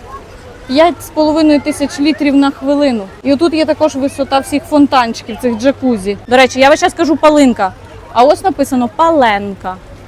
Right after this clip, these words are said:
Паленка, можливо, правильно "паленка", я, може, навіть і наголос неправильно став. Так,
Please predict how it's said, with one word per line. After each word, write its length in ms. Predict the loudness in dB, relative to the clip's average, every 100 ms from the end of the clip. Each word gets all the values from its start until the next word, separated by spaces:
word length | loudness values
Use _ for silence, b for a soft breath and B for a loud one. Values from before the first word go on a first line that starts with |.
| -6
Паленка, 580 | 0 4 4 0 -4 -8
можливо, 280 | -8 -4 -2
правильно 340 | 2 2 2 -2
"паленка", 480 | 0 0 -2 -2 -4
я, 140 | -4
може, 200 | -8 -8
навіть 280 | -6 -6 -4
і 40 |
наголос 340 | -2 -2 -2 -4
неправильно 380 | -2 -2 -2 -2
став. 220 | -6 -10 -12 -18 -20 -20 -20 -20 -20 -18 -6
Так, 140 | -4